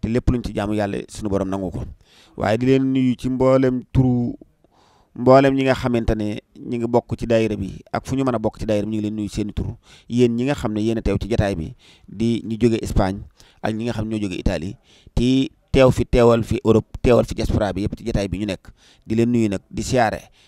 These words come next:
di delloo nuyu bu baax ak si ndokkeel, eh, Sëriñ Maam Morom Cheikh Mamadou Mourtada,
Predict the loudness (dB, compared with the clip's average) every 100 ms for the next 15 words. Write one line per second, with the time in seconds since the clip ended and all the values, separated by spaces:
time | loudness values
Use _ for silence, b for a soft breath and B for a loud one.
0 | b -6 -4 -2 -4 -4 -4 -2 -2 -2
1 | -8 -18 _ -12 -10 -10 -16 -18 -12 -8
2 | -6 -6 -10 -12 b b b b _ -10
3 | -6 -4 -4 -4 -6 -4 -2 0 0 -2
4 | -2 -4 -4 -6 -4 -2 0 -2 -4 -4
5 | -6 -6 -6